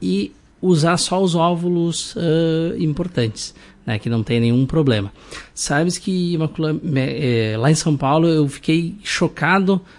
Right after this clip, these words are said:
assim, ó, num caso de um casal. Eles tinham um filho, acho que de cinco ou seis anos de idade, que tinha um tipo de leucemia rara e não conseguiam doador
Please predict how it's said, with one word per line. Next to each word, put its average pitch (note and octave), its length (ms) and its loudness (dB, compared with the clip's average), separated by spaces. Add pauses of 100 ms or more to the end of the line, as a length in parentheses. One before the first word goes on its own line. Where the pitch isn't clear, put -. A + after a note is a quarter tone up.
(100)
assim, D#3 280 0
ó, A#2 180 2 (540)
num D3 400 6
caso E3+ 400 4
de C#3+ 160 2
um F3 120 6
casal. C3 600 2 (520)
Eles B2+ 240 0
tinham E3+ 300 2
um F3 260 6
filho, F#3+ 480 4 (220)
acho - 160 -8
que - 80 -10
de C3+ 160 -2
cinco F3 440 -2
ou D3+ 40 0
seis D3 300 2
anos D3 200 4
de C3 100 0
idade, B2+ 500 2 (260)
que D3 140 -6
tinha E3 200 4
um D#3+ 60 6
tipo D#3+ 260 -2
de D3+ 140 4
leucemia D3+ 720 4 (240)
rara F#3+ 520 4 (520)
e D#3+ 100 8
não E3+ 160 8
conseguiam F3+ 500 2
doador D#3+ 520 6